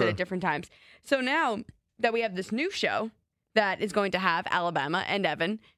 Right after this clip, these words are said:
Speaker 2: and then the post-show podcast, this will actually kinda go back to ha-, being different.
Speaker 1: Yeah,
Speaker 2: which
Speaker 1: that's
Speaker 2: is
Speaker 1: very
Speaker 2: cool.
Speaker 1: true. Yeah, yeah,
Speaker 2: Yeah.
Speaker 1: I didn't even really think about it that way. Um, of course, email us, my day friday show at gmail. I actually read two of those emails that we got this morning in
Speaker 2: Oh, yeah.
Speaker 1: the Last Call podcast.
Speaker 2: Yeah.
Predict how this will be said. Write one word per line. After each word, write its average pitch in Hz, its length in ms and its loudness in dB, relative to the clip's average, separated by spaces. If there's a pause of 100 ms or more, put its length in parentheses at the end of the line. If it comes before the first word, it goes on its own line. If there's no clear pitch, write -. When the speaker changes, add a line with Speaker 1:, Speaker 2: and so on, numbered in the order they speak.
(320)
Speaker 2:
and 233 120 2
then 233 120 0
the 208 60 0
post-show 240 340 0
podcast, 277 460 2 (120)
this 233 260 -2
will 254 160 0
actually 214 380 -2
kinda 214 240 -2
go 202 100 -2
back 190 260 0
to 202 100 -6
ha-, 185 180 -2
being 185 220 -2
different. 151 320 -8 (140)
Speaker 1:
Yeah, 135 260 2
Speaker 2:
which 104 100 -4
Speaker 1:
that's 135 120 6
Speaker 2:
is - 20 -2
Speaker 1:
very 151 140 4
Speaker 2:
cool. 135 80 0
Speaker 1:
true. 131 160 2
Yeah, 131 180 2
yeah, 117 120 0
Speaker 2:
Yeah. 123 60 4
Speaker 1:
I 135 40 2
didn't 147 140 -2
even 143 100 0
really 131 180 2
think 123 180 -2
about 107 160 0
it 104 60 -6
that 101 140 2
way. 95 160 2 (280)
Um, 156 180 2
of 156 160 2
course, 233 380 2 (100)
email 185 360 4
us, 151 320 0
my 135 260 2
day 175 160 2
friday 156 400 2
show 143 320 0
at 139 140 0
gmail. 139 340 2
I 131 120 4
actually 151 320 0
read 127 240 2
two 160 160 2
of 143 80 0
those 120 180 2
emails 120 300 4
that 113 80 2
we 117 80 2
got 113 180 2
this 113 160 0
morning 123 380 2 (500)
in 127 80 4
Speaker 2:
Oh, 131 60 4
yeah. 131 40 2
Speaker 1:
the 127 60 4
Last 117 260 4
Call 104 180 4
podcast. 104 560 2
Speaker 2:
Yeah. - 120 -18